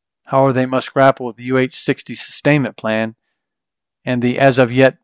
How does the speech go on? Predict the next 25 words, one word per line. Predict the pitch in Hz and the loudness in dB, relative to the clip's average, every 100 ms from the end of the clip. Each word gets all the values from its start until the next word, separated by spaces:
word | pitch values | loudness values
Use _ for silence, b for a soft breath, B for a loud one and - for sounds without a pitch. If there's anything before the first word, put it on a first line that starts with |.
| - | -6
undetermined | 143 127 - 135 123 117 | -2 -2 0 0 2 0
mix | 127 123 | -2 -4
of | - | -8
flara | - 127 123 123 120 | -6 2 4 4 0
and | 117 | 0
Blackhawks | 120 113 120 110 | 2 2 0 -2
to | - | -6
fly | - 120 113 | -4 -2 -2
in | |
the | 92 | -4
future. | - 117 - - | -10 -10 -10 -2
That's | 131 151 - | 0 0 0
what | 117 | 4
I | 127 | 4
want | 120 104 | 4 -4
to | 92 | -10
see. | - 92 80 _ _ _ _ _ _ _ _ _ - | -12 -14 -14 _ _ _ _ _ _ _ _ _ -8
I | |
mean, | 117 | -6
how | 113 | -2
many | 160 135 | 0 2
Blackhawks | 127 131 - 120 - 113 | 4 4 2 -4 -4 -4
are | |
out | 113 117 - | -2 -2 -4
there? | - | -18